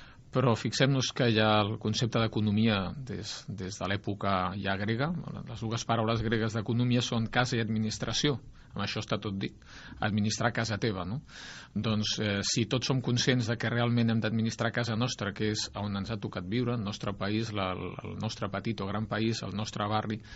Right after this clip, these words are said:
etcètera, crec que, sense cap mena de dubte, tothom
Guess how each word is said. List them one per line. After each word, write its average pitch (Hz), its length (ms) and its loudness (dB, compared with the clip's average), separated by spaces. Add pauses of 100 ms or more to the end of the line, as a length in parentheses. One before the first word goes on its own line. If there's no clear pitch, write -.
(220)
etcètera, 120 460 0 (320)
crec 104 260 0
que, 110 140 2 (100)
sense 101 400 -2
cap 113 80 2
mena 113 220 2
de - 80 -2
dubte, 117 180 0
tothom 113 400 0